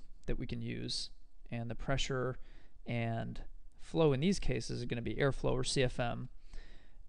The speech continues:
and inches of static or water column for the air side. And then we have some new constants we'll go over and some similar and some new efficiencies we need to apply.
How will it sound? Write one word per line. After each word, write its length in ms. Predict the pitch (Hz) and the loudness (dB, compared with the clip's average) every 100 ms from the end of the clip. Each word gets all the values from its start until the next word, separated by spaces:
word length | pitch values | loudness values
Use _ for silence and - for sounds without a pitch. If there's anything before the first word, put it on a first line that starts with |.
| - | -2
and 340 | 120 117 113 107 | 0 2 0 0
inches 300 | 131 127 120 | 0 0 -2
of 100 | 120 | -2
static 540 | - 127 117 120 - - - - | 2 2 4 2 0 -6 -6 -6
or 340 | 120 113 117 - | -4 -2 -2 0
water 300 | 123 123 120 | 2 2 2
column 460 | 117 113 117 123 - - - - - - - - - - - - | 0 -2 -4 -6 -8 -10 -10 -10 -8 -8 -8 -10 -10 -10 -2 0
for 280 | - - 131 | 0 0 0
the 280 | 120 127 - | 0 -2 -2
air 140 | 123 | -2
side. 400 | 120 113 107 127 - - - - - - - | -2 -2 -4 -6 -6 -6 -8 -8 -8 -8 0
And 80 | 151 | 4
then 60 | 151 | 8
we 80 | |
have 120 | 143 - | 8 8
some 100 | 135 | 4
new 120 | 156 | 4
constants 420 | 156 139 143 131 | 4 4 2 2
we'll 80 | 147 | 4
go 260 | 135 131 131 | 6 6 6
over 340 | 131 127 131 123 | 4 2 0 -2
and 540 | 120 117 113 117 147 - - | 0 0 -2 -2 -6 -6 -6
some 220 | - 123 | -4 -2
similar 500 | - 165 143 143 139 | 2 2 4 2 2
and 160 | 123 120 | 0 -2
some 200 | 123 127 | -4 -2
new 340 | 127 123 127 - | -2 -2 -2 -2
efficiencies 560 | - 131 113 104 110 | -2 -2 -2 -4 -2
we 80 | - | 0
need 120 | 120 117 | 0 -2
to 60 | |
apply. 420 | - - - - | -4 -4 -4 -6